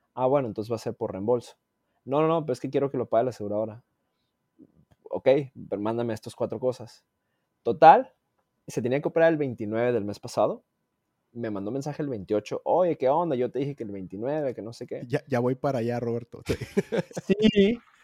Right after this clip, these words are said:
Speaker 1: sí, pero no me has mandado estas cuatro cosas. Las manda. El, a-, aquí hay cinco partes peleándose. Ahí les va. Está el doctor que quiere cobrar lo más posible. La aseguradora que no quiere que le metan goles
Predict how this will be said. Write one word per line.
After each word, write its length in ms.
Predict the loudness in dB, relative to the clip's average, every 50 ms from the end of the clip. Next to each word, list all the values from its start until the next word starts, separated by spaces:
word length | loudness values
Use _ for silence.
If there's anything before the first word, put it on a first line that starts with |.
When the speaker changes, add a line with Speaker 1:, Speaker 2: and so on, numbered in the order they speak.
| _ -20 -20 -18
Speaker 1:
sí, 600 | -12 -4 2 4 6 8 8 6 6 4 0 -8 -2 4
pero 160 | 4 4 6
no 120 | 4 2 2
me 120 | 2 2
has 100 | 0 0
mandado 480 | 0 0 0 0 4 4 4 6 4 2
estas 260 | 0 -2 -8 -10 -6
cuatro 300 | -4 -4 -4 -4 -4 -2
cosas. 500 | 0 0 0 0 0 -2 -4 -4 -8 _ _ _ _ _ _ _ _ _ _ -8
Las 280 | -4 -2 -2 -2 -2 -2
manda. 520 | -2 0 0 0 0 0 -2 -2 -4 -8 _ _ _ _ _ _ _ _ _ _ _ _ -6
El, 840 | -4 -2 0 2 4 4 4 4 4 4 2 2 0 0 -2 -6 -10 _ _ _ _ _
a-, 260 | -4 -4 0 4 4
aquí 180 | 4 6 6 6
hay 80 | 4 4
cinco 380 | 4 2 2 2 2 2 2
partes 300 | 2 0 0 0 -4 -6
peleándose. 680 | -4 -2 0 0 0 -2 -2 -6 -6 -8 -10 -14 -14 _ _ _ -8
Ahí 80 | -4 -2
les 160 | -2 0 0
va. 220 | 0 -2 -2 -6 _ _ _ _ _ _ -16
Está 460 | -14 -2 2 4 4 4 2 0 _ 4
el 200 | 4 4 4 4
doctor 420 | 0 -2 0 2 2 2 2 0
que 120 | -6 -10 -6
quiere 200 | -4 -4 -4 -4
cobrar 320 | -4 -4 -2 -2 -2 -2
lo 100 | -4 -6
más 140 | -8 -10 -14
posible. 460 | _ -18 -16 -14 -14 -14 -14 -14 -18 _ _ _ _ _ _ _ _ _ _ _ _ _ _ _ _ _ _ _ _ _ _ _
La 180 | 0 2 2 2
aseguradora 800 | 2 0 -2 -2 -2 0 2 2 4 4 4 4 4 2 0 -2
que 80 | -6
no 120 | -6 -6 -4
quiere 160 | -4 -4 -4
que 80 | -4 -4
le 80 | -6
metan 280 | -6 -6 -8 -8 -6 -2
goles 460 | -2 -2 -2 -2 -6 -8 -16 -20 _